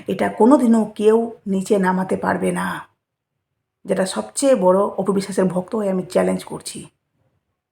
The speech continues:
যাই হোক, আপনাদের কাছে সমস্তটা শেয়ার করলাম। অবশ্যই আপনাদের মূল্যবান মতামত দেবেন।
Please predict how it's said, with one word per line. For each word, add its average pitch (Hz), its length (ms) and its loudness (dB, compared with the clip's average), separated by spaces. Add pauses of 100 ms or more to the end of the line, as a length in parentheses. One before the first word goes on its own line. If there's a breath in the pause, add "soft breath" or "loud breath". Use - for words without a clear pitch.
(1040)
যাই 269 160 8
হোক, 320 120 12
আপনাদের 269 280 4
কাছে 262 140 -2
সমস্তটা 226 380 2
শেয়ার 208 220 4
করলাম। 214 200 2
অবশ্যই 226 260 4
আপনাদের 214 240 0
মূল্যবান 190 360 4
মতামত 185 400 0
দেবেন। 185 300 4